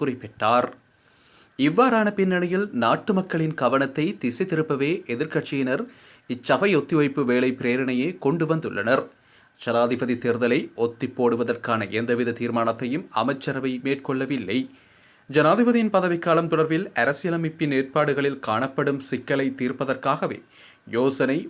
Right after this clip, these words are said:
முன்வைக்கப்பட்டுள்ளதாகவும் அவர் குறிப்பிட்டுள்ளார். அப்பாவி மக்களை பணைய கைதிகளாக வைத்து தமது கோரிக்கைகளை நிறைவேற்றிக் கொள்ளும் முயற்சிக்கும் ஜோசப் ஸ்டாலின் மற்றும்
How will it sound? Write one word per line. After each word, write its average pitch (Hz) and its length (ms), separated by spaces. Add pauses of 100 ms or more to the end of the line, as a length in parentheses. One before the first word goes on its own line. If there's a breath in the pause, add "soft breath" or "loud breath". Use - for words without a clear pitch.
முன்வைக்கப்பட்டுள்ளதாகவும் 143 1120
அவர் 156 180 (100)
குறிப்பிட்டுள்ளார். 127 800 (1600 loud breath)
அப்பாவி 123 440
மக்களை 120 340 (140)
பணைய 123 320
கைதிகளாக 117 600
வைத்து 113 260 (120)
தமது 117 260 (100)
கோரிக்கைகளை 117 600 (100)
நிறைவேற்றிக் 120 520
கொள்ளும் 113 240
முயற்சிக்கும் 123 540 (520 loud breath)
ஜோசப் 190 500 (160)
ஸ்டாலின் 143 520
மற்றும் 156 320